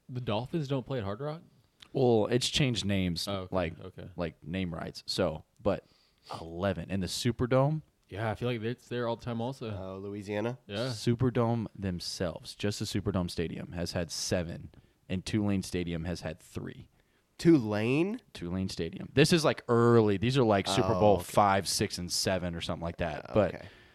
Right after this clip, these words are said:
Speaker 2: yeah, no. We have, oh, shit. Mm-hmm. Dallas Cowboys have won two Super Bowls in,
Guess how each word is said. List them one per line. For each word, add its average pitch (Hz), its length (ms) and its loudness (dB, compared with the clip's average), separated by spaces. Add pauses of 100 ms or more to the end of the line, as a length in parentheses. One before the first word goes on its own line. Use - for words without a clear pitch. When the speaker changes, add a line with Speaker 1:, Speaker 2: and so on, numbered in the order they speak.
(140)
Speaker 2:
yeah, 98 260 0 (100)
no. 95 340 -4
We 123 200 4
have, 117 380 6 (220)
oh, 139 180 0
shit. - 240 -12 (320)
Mm-hmm. 170 120 -4 (320)
Dallas 113 240 -2
Cowboys 127 300 0
have 87 100 -6
won 90 160 -2
two - 140 -6
Super 120 260 -8
Bowls - 320 -8
in, - 240 -12